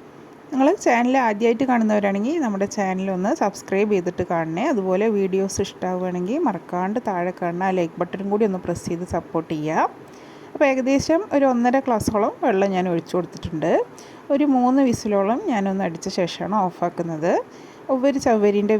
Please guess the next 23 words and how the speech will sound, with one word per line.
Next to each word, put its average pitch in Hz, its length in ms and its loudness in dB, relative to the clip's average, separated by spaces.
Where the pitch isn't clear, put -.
വേവും 185 420 2
വ്യത്യാസം 180 500 0
ഉണ്ടാവും. 165 380 0
അപ്പോൾ 330 180 0
ഈ - 20 2
ഒരു - 160 -2
സമയത്ത് 196 460 2
നമുക്ക് 226 300 -2
പായസത്തിനുള്ള 196 680 0
സേമിയ 170 400 0
എടുക്കാം. 160 380 -2
ഏകദേശം 247 560 2
ഒരു 233 160 4
ഇരുന്നൂറ് 247 420 2
ഗ്രാം 202 200 2
സേമിയ 180 380 2
എടുത്തിട്ടുണ്ട്. 160 520 -4
അത് 240 180 4
നമുക്ക് 214 280 0
ചെറിയ 208 260 2
പീസാക്കി 185 580 -4
കട്ട് 202 220 -2
ചെയ്തെടുക്കാം. 170 560 -2